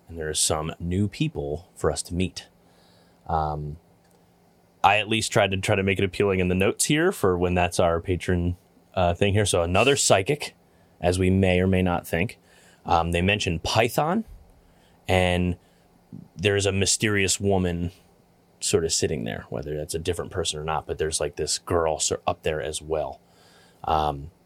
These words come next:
so I was like, "Okay." And they're just sort of talking about, you know, the normal stuff. We just catch it. Um, the drugs were taken to a research lab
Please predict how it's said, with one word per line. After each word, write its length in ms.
so 100
I 20
was 80
like, 100
"Okay." 300
And 120
they're 80
just 120
sort 140
of 60
talking 280
about, 400
you 100
know, 260
the 120
normal 260
stuff. 220
We 80
just 160
catch 320
it. 100
Um, 480
the 80
drugs 320
were 60
taken 260
to 60
a 60
research 600
lab 320